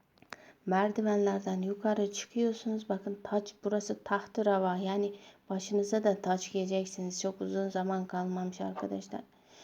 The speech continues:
Şurada bakın sırtını size dönmüş gitmiş biri var. Pişman ama siz dile getiremiyor arkadaşlar. Bakın giderken ne konuştuysa dile getiremiyor arkadaşlar. Bu insan bakın böyle sizden bir beklentisi var arkadaşlar. Bir beklentisi, yani,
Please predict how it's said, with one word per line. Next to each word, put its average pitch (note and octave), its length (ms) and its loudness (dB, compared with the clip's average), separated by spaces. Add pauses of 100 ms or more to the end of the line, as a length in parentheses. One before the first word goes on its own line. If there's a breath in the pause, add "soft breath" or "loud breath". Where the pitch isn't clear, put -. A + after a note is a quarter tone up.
(360 loud breath)
Şurada A3 380 0
bakın G3+ 240 2
sırtını A3+ 480 0
size A3+ 340 8
dönmüş G#3+ 400 4
gitmiş A3 440 -2 (100)
biri A3 180 2
var. G#3+ 260 2
Pişman A3+ 380 -2
ama A3 200 0
siz - 260 -8
dile G#3+ 220 6
getiremiyor G#3 640 4
arkadaşlar. F#3 600 -4
Bakın G3+ 300 -6 (520 loud breath)
giderken G#3 520 2
ne G#3+ 160 2
konuştuysa G#3+ 720 0
dile G3+ 200 4
getiremiyor G3+ 680 4
arkadaşlar. F#3 480 -2
Bu G3+ 120 4
insan G3+ 420 2
bakın F#3+ 240 -2 (580 loud breath)
böyle G#3+ 460 4
sizden G3+ 460 -4
bir G#3 100 -6 (180)
beklentisi G3+ 760 2
var G3+ 160 2
arkadaşlar. F#3+ 680 -2
Bir G3+ 280 4
beklentisi, G3+ 600 2
yani, G#3 240 4